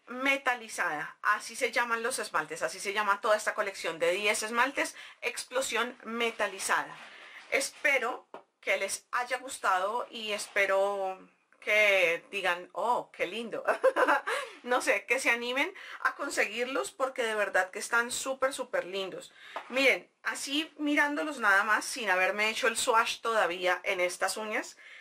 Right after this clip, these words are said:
creo que mis favoritos pueden ser estos tres. Amatista,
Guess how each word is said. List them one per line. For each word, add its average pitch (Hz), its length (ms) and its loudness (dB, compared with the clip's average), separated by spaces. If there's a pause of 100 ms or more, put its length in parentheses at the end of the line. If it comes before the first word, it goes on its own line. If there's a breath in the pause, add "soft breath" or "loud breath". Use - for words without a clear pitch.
(480 loud breath)
creo 269 460 4
que 233 460 2
mis 240 340 -6
favoritos 214 840 -4 (120)
pueden 208 420 2
ser 208 480 4
estos - 600 -4 (160)
tres. 185 680 0 (1700 loud breath)
Amatista, 240 920 0